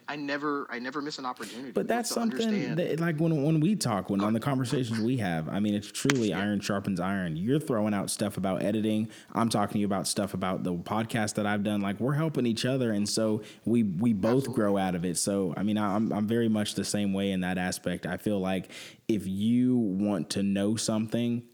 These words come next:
Speaker 2: and you come to me, if I don't know it,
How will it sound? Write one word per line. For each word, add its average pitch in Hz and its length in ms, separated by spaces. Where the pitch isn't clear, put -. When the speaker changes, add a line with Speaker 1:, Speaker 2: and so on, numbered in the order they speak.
Speaker 2:
and 104 120
you 98 120
come 110 240
to 107 40
me, 113 440
if - 180
I 101 80
don't 107 240
know 107 240
it, 120 160